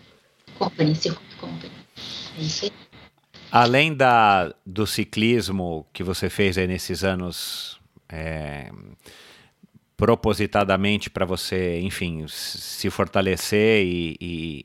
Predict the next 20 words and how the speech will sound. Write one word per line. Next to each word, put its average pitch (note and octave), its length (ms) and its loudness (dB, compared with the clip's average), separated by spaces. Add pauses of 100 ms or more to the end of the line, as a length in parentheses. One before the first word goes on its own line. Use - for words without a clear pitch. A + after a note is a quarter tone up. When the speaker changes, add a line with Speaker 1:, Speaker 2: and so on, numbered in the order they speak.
Speaker 2:
e, D2+ 400 -10
e F2+ 80 -10
poder F2+ 280 0
contornar F#2+ 540 0
a F2+ 40 -2
tua F#2 140 0
vontade F2+ 440 0
de E2+ 100 -6
voltar F2 680 0
ao F2 180 0
triatlon, A2 640 0 (580)
você A#2+ 260 2
fazia A#2+ 540 4
mais A#2 340 4
alguma F#2+ 920 2
coisa B2+ 400 4
que, G2 420 -4
que - 140 -8
te - 200 0
ajudasse G#2 800 2